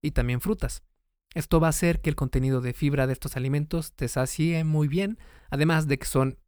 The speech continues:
muy, muy saludables para ti. El siguiente punto sería comer lento.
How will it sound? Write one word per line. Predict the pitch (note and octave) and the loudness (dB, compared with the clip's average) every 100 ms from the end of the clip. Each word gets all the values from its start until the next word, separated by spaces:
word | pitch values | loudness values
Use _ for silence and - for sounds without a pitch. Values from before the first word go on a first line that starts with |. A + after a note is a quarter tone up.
| _ | _
muy, | D#3+ F3 F3 | 0 2 4
muy | D3 C#3 | 4 2
saludables | C3 B2 B2 A#2+ A#2 | 0 -2 -2 -2 -2
para | - B2 | -4 -8
ti. | A#2+ B2 - _ _ _ _ _ _ - | -6 -8 -8 _ _ _ _ _ _ -10
El | B2+ | -4
siguiente | C3+ D3 D3+ | 0 2 2
punto | - G3 F3+ | 2 0 0
sería | E3+ C3+ C3 | 0 0 0
comer | - A#2+ A#2+ A#2+ | -2 -4 -2 -2
lento. | B2+ C3+ - B2 | -2 -2 -4 -10